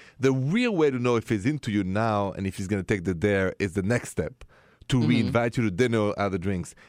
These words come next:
Speaker 1: And for that, I give him another week, no more than seven days. If in the next seven days he doesn't come to you and say, you know, "Let's do something, something," nothing at all, after that, my hopes are going down.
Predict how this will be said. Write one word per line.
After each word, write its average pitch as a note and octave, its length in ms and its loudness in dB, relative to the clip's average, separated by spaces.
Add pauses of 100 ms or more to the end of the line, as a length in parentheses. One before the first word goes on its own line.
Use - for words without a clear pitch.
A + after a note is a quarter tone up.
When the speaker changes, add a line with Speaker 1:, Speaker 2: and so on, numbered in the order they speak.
Speaker 1:
And G2+ 120 -4
for A#2 140 -2
that, B2 220 2
I A2 80 2
give F#2+ 180 -2
him G2+ 100 0
another F#2+ 280 0
week, F2+ 360 -6
no A#2 140 2
more A2+ 180 2
than G2 140 -4
seven F2+ 300 -2
days. E2+ 420 -6 (320)
If - 140 -8
in A2+ 80 0
the A2+ 100 0
next C3+ 300 -2
seven A2+ 300 0
days E3 420 2
he B2 80 -2
doesn't A2 460 -2
come C#3+ 260 -2
to - 140 -10
you C3 180 0
and A2+ 100 -6
say, G#2+ 140 0
you A2+ 80 -2
know, G#2 180 -2 (220)
"Let's G#2+ 140 -2
do G#2+ 120 -2
something, C3+ 480 -2
something," A2 600 -2 (400)
nothing B2+ 400 0
at A#2 100 2
all, A#2+ 260 0 (520)
after D3 320 2
that, A#2 500 0 (320)
my G2+ 140 -2
hopes G2+ 240 0
are F#2 60 2
going F2 260 0
down. E2 340 -4